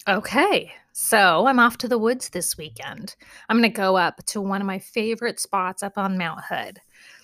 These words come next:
And I have some fun things coming up for you soon. I'm feeling the weekly rotation again. Um, I'm out of my kinda summer break period. So let's talk about some interesting stuff, shall we?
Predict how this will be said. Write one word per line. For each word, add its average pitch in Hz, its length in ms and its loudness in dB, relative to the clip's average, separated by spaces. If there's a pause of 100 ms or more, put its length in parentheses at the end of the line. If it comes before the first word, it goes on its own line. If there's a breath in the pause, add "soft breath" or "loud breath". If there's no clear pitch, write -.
(220 soft breath)
And 294 400 0
I 233 80 -2
have 247 140 -4
some 277 240 -2
fun 269 240 0
things 285 300 -6
coming 294 280 0
up 311 180 2
for 339 100 4
you 349 240 8
soon. 78 500 -2 (560 soft breath)
I'm 240 100 4
feeling 247 340 4
the 214 80 6
weekly 185 540 0
rotation 156 600 -6
again. 151 400 -10 (260)
Um, 185 260 -4
I'm 190 140 0
out 175 160 -2
of 165 80 -4
my 165 320 -2 (400 loud breath)
kinda 247 260 4
summer 208 440 6
break 175 420 2
period. 175 500 4
So 214 540 4
let's 240 400 0
talk 262 260 2
about 269 220 2
some 240 140 2
interesting 233 480 2
stuff, 339 400 0
shall 180 320 2
we? 349 200 4